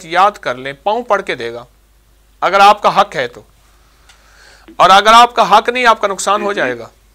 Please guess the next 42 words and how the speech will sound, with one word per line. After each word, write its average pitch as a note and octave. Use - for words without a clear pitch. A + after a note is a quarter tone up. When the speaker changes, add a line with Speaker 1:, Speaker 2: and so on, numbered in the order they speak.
Speaker 1:
लिख F3+
लेना। G3+
Speaker 2:
जी। F3+
Speaker 1:
अगर D#3+
आपका F#3
हक G3
नहीं G#3
है, A#3
आपका G3
नुकसान G#3
हो G#3
जाएगा। D3
अगर F3+
आपका G3
सच्चा G3
हक A3
है, A3
पाँव A3+
पढ़ A#3+
के -
Speaker 2:
नहीं, A3
नहीं, G#3+
Speaker 1:
देगा, A3+
Speaker 2:
हक A3
Speaker 1:
मिन्नत G#3+
Speaker 2:
है -
Speaker 1:
कर। F3
Speaker 2:
जी, G#3
मेरे G3+
तो G3
तकरीबन F#3
अस्सी G3
हजार G3+
बनता D3
है। A2
Speaker 1:
तो C#3
पूरा D3
मिलेगा, G3
अस्सी F3+
हजार G3+
ही A3
मिलेगा F#3+